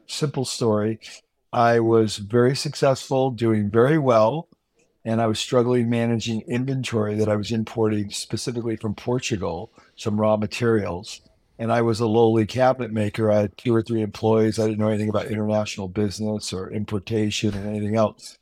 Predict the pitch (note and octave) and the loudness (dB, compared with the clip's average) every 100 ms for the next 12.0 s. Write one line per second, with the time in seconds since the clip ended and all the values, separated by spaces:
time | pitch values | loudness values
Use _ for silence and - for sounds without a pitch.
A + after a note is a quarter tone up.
0 | _ B2+ B2+ A2+ B2+ B2 A2+ A2+ A#2 B2+ | _ 0 0 0 0 0 0 -2 -2 -2
1 | A#2 - A#2 A#2 A#2+ A#2 A#2 A2+ A#2 G#2 | -6 -4 0 0 0 -2 -2 -2 -8 -6
2 | G#2+ G#2 G2 C3 B2 F3 B2 A#2+ A2 A2 | -4 -4 -2 2 2 0 -4 -2 0 0
3 | G#2+ A2 G#2+ G2+ F#2+ - G2+ - B2 B2 | 0 -2 -4 -4 -8 -8 -8 0 0 0
4 | B2 A#2 G2 G2+ G2 - F#2+ F#2 - A#2+ | -6 -10 -8 -4 -4 -4 -10 -8 -2 0
5 | A2+ A#2 A2+ A2 - - - - G2+ A2 | 0 -2 -2 -4 -8 -18 -20 -14 -8 -6
6 | G#2 B2+ A#2+ C3+ A2+ - A2 A2 G#2+ G#2+ | 0 2 2 2 -2 0 2 4 4 2
7 | G2+ G#2 G#2 A#2 G#2+ G#2+ G#2 G2 A2 A#2 | -4 -6 -2 0 0 -2 -2 -2 -2 -2
8 | G#2+ G2+ G#2+ A2 A2 A2+ G2+ G#2 G2 - | -4 -4 -2 -2 -4 -6 -2 -2 -2 -10
9 | _ _ _ - A#2 A#2 A2 A#2 A2+ A2 | _ _ _ 0 2 2 0 0 2 0
10 | A2 _ _ _ - G#2 G#2 B2+ A#2 G#2+ | -2 _ _ _ -6 -4 -2 4 4 4
11 | B2 C3 - B2+ - C3 - C3 B2 A#2+ | 2 2 0 -6 -4 -4 -4 -4 -4 -4